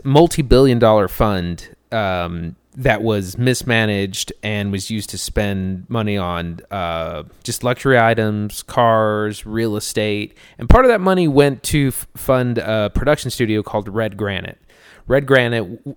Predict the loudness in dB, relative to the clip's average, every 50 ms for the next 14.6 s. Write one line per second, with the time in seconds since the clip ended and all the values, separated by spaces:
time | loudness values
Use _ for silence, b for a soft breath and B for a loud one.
0 | _ -12 -6 -2 -2 -2 0 0 -2 -2 -2 -2 -4 -4 -6 -10 -12 -8 -6 -4
1 | -4 -4 -6 -6 -6 -8 -6 -4 -4 -2 -2 -4 -4 -6 -10 -10 -8 -8 -8 -8
2 | -8 -10 -12 -14 -14 -16 -16 _ _ _ _ _ _ b b b b b b b
3 | b b b -10 -10 -6 -2 2 4 4 6 6 4 4 0 -2 -4 _ b b
4 | b b b b b b b b _ _ _ -2 0 0 0 0 -2 -4 -6 -12
5 | _ -6 0 0 2 2 2 0 -2 -4 -6 -8 -4 0 2 4 4 4 4 0
6 | -4 -6 -6 -6 -6 -6 -8 -10 -10 -10 -10 -10 -10 _ -8 -8 -6 -4 -4 -6
7 | -6 -6 -8 -8 -10 -8 -6 -6 -6 -6 -6 -6 -6 -4 -4 -4 -6 -8 -10 -10
8 | -10 -10 -10 -12 -12 -12 -10 -8 -6 -6 -6 -6 -6 -6 -8 -10 -10 -10 -10 -10
9 | -10 -6 -2 0 0 2 2 2 0 0 0 -2 -2 -4 -4 -6 -6 -8 -10 -10
10 | -8 -6 -6 -6 -6 -6 -8 -6 -8 -8 -8 -8 -8 -8 -8 -6 -8 -8 -8 -8
11 | -6 -6 -6 -8 -8 -10 -8 -8 -6 -6 -6 -8 -8 -10 -12 -14 _ _ _ 0
12 | 0 0 0 -2 -6 -8 -8 -8 -6 -6 -6 -6 -6 -8 -8 -8 -8 -6 -6 -6
13 | -8 -8 -10 -12 -14 -14 -14 -12 -12 -12 -10 -8 -8 -8 -8 -8 -10 -10 -12 -12
14 | -8 -8 -8 -8 -8 -10 -14 -16 -18 -20 -20 -20